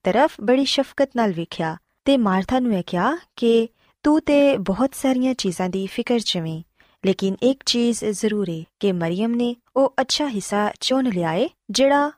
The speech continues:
ਉਹਦੇ ਕੋਲੋਂ ਕੋਈ ਨਹੀਂ ਲੈ ਸਕਦਾ।" ਸੋ ਬੱਚਿਓ, ਕਲਾਮੇ ਮੁਕੱਦਸ 'ਚ ਅਸੀਂ ਪੜ੍ਹਦੇ ਹਾਂ ਕਿ ਮਾਰਥਾ ਨੂੰ ਦੁਨਿਆਵੀ ਚੀਜ਼ਾਂ ਦੀ ਫਿਕਰ ਸੀ, ਲੇਕਿਨ ਮਰੀਅਮ ਨੇ ਆਪਣੇ ਲਈ ਅੱਛਾ ਹਿੱਸਾ ਚੁਣ ਲਿਆ, ਕਿਉਂਕਿ ਉਹ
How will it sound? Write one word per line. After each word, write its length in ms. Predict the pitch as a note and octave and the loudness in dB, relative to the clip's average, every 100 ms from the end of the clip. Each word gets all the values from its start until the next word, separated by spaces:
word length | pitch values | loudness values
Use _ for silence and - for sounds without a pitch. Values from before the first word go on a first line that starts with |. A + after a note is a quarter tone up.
| _ | _
ਉਹਦੇ 200 | A3 A3+ | 0 0
ਕੋਲੋਂ 340 | A#3+ A#3+ C4 F#4+ - _ | 2 2 2 0 -6 _
ਕੋਈ 220 | D4 D4 | 2 4
ਨਹੀਂ 220 | B3+ D4 | 4 2
ਲੈ 140 | C#4 F3 | 2 0
ਸਕਦਾ।" 560 | - E3 E3 D#3 D#3 E3+ _ _ _ _ | -2 -8 -6 -6 -6 -10 _ _ _ _
ਸੋ 160 | - F#3+ | 0 2
ਬੱਚਿਓ, 320 | F#3+ C#4 D#4 | 2 2 2
ਕਲਾਮੇ 320 | B3 G3+ F#3+ | 2 2 2
ਮੁਕੱਦਸ 480 | G3 F#3+ G3+ A#3 - | -4 0 0 0 -2
'ਚ 120 | C4 | -2
ਅਸੀਂ 180 | A#3+ - | -4 -4
ਪੜ੍ਹਦੇ 340 | - F#3 F#3 G#3+ | -4 -4 -2 -2
ਹਾਂ 160 | F#4 G#4 | -2 -2
ਕਿ 120 | D#4+ | 0
ਮਾਰਥਾ 460 | G3 F3+ F3+ - | 2 0 0 0
ਨੂੰ 180 | A#3+ D#4+ - _ _ _ | 0 0 -4 _ _ _
ਦੁਨਿਆਵੀ 480 | G#3+ B3+ C4+ C#4 D#4+ | 2 4 4 4 0
ਚੀਜ਼ਾਂ 340 | - G3 F#3 A3+ | -2 -6 -4 -4
ਦੀ 240 | A3+ D#4 - | -4 -6 -8
ਫਿਕਰ 340 | - C4+ C4+ B3+ | -6 -2 0 0
ਸੀ, 340 | - E3+ E3 - - | -2 -8 -8 -14 -4
ਲੇਕਿਨ 300 | F#3+ G3 F3+ | -4 -2 0
ਮਰੀਅਮ 280 | F#3 A3 C4+ | 0 0 0
ਨੇ 160 | C4 | 0
ਆਪਣੇ 320 | A3 F3+ - F3 | 0 -2 -4 -2
ਲਈ 260 | F#3 C4 - _ _ - | -2 -2 -6 _ _ -4
ਅੱਛਾ 260 | C4 - C#4 | -2 2 0
ਹਿੱਸਾ 420 | G3+ F3+ B3 F4+ - - | 0 -2 -2 -2 -4 0
ਚੁਣ 260 | C4 B3+ | 2 2
ਲਿਆ, 340 | F#3 E3 D#3+ E3+ _ _ _ _ | 0 -2 -4 -8 _ _ _ _
ਕਿਉਂਕਿ 400 | - F#3+ - F#3 - | -4 -4 -2 -4 2
ਉਹ 240 | A#3+ C#4 | 2 2